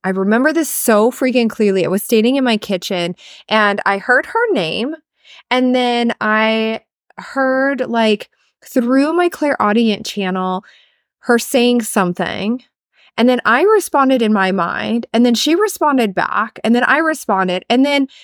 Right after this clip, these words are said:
this went on for several minutes. And then I picked up my phone, got into Voxer, and I was like, "Yo, did we just have a conversation?" She's like, "Um, did we just have a conversation?" <laughs>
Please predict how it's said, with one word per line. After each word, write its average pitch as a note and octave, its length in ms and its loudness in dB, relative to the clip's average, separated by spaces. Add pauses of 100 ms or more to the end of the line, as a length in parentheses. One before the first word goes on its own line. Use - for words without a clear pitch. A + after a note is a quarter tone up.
(200)
this F#4 260 2
went C5+ 160 0
on C#4+ 300 0
for A#3 340 0
several C#4+ 440 0
minutes. G3+ 420 2
And A#3 160 2
then B3+ 80 2
I B3+ 80 2
picked B3+ 240 -2
up E4+ 100 2
my F4+ 120 0
phone, F#3+ 520 -2
got G3+ 220 0
into C4 260 -2
Voxer, F#3+ 640 0
and F3+ 120 0
I F3+ 100 4
was F3+ 220 -2
like, F3 600 0
"Yo, D#3 640 -4 (420)
did C#4+ 120 0
we C#4 220 2
just C#5 280 -2
have G4 160 2
a E4 80 0
conversation?" C4+ 1000 0 (220)
She's D#4+ 300 -2
like, D#4 320 -2 (420)
"Um, C#4 380 -2
did C4+ 140 -4
we D#4 140 2
just B4+ 180 -4
have A4 160 -2
a G#4+ 40 -2
conversation?" F4 640 0 (480)
<laughs> A3+ 80 -6